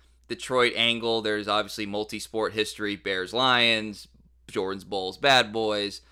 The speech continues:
all that stuff, Blackhawks, Red Wings, and the original six. So I, I, I like that angle better, um, but the Kansas City thing, I think, is also something that, um, should not be dismissed. All right, so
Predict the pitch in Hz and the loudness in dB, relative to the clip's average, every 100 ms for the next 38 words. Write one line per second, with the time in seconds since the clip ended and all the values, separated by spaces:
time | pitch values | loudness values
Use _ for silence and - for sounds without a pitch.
0 | _ _ _ - 110 107 107 - 104 98 | _ _ _ -6 -2 0 0 0 -2 -2
1 | 104 104 101 98 98 104 104 98 98 98 | 0 0 0 -2 -2 -2 -4 -2 -6 -6
2 | 98 92 98 92 95 - 101 92 - - | -6 -2 -2 -2 -4 -2 0 -2 -4 -14
3 | - - _ - 113 107 101 95 87 101 | -16 -20 _ -4 0 2 0 -4 -6 -6
4 | 104 95 104 123 127 139 151 - 127 101 | -4 -2 -2 0 2 2 2 2 4 4
5 | 110 107 101 98 87 - - 113 101 90 | 0 -2 -4 -6 -10 -8 4 4 4 0
6 | 90 - 92 92 92 90 - 110 92 110 | -6 -4 -2 -2 -6 -12 -8 -6 -6 -2
7 | 131 131 120 - 120 107 107 98 92 95 | 2 2 0 0 0 0 -2 -2 -2 -4
8 | 104 95 87 95 95 - 95 95 101 95 | -4 -4 -6 -6 -6 -6 -6 -4 -6 -6
9 | 104 92 92 95 90 87 - _ 85 82 | -6 -6 -8 -4 -4 -6 -10 _ -6 -4
10 | 80 71 60 - _ _ - - 113 107 | -6 -8 -14 -20 _ _ -18 -2 0 0
11 | 107 104 - 107 101 98 92 _ _ _ | -2 -4 -6 -8 -8 -8 -12 _ _ _
12 | - 95 107 92 - - - - 90 95 | -20 -6 -2 -2 -4 -10 -14 -14 -12 -6
13 | 92 - - - 135 123 113 - 135 127 | -6 -6 -8 4 8 8 6 4 4 6
14 | 123 120 | 6 2